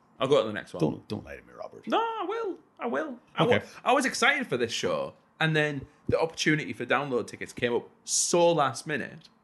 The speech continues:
Speaker 1: and I, I rang you. I rang you. I was like,
Speaker 2: "That's bollocks, 'cause I
Speaker 1: Question mark?
Speaker 2: never answer my phone."
Speaker 1: "Oh, oh, you do sometimes."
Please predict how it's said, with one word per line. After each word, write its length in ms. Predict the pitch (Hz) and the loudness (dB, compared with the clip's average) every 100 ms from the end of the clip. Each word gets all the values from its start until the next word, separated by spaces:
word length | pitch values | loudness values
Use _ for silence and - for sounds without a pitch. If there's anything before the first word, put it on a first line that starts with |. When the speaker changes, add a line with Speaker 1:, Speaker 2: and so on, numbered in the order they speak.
| _ _ _ _ _ - | _ _ _ _ _ 0
Speaker 1:
and 80 | 156 | 6
I, 340 | 247 233 185 | 8 6 4
I 20 | |
rang 340 | 254 160 277 339 | 2 4 4 2
you. 340 | 165 90 95 - _ _ _ - | 0 0 -4 -14 _ _ _ -4
I 40 | |
rang 280 | 170 220 330 | 2 6 4
you. 120 | 233 | 4
I 40 | 165 | 0
was 120 | 147 | 2
like, 300 | 143 123 110 - _ _ _ _ _ _ _ _ | 0 0 -4 -12 _ _ _ _ _ _ _ _
Speaker 2:
"That's 160 | 151 - | -2 0
bollocks, 260 | - 87 - | 0 -2 2
'cause 80 | 120 | 4
I 40 | 113 120 | 6 6
Speaker 1:
Question 120 | 202 | 4
mark? 140 | 220 | 2
Speaker 2:
never 280 | 95 95 95 | 2 0 -2
answer 240 | 87 85 - | -4 -8 -16
my 60 | |
phone." 220 | - - - _ - | -20 -20 -20 _ 0
Speaker 1:
"Oh, 360 | 151 151 147 135 | 6 6 6 6
oh, 880 | 123 135 135 135 131 127 123 120 107 - _ _ | 6 6 6 4 4 4 4 2 0 -4 _ _
you 60 | - | 0
do 100 | 349 | 0
sometimes." 600 | - 90 76 85 - | 0 -8 -12 -16 -20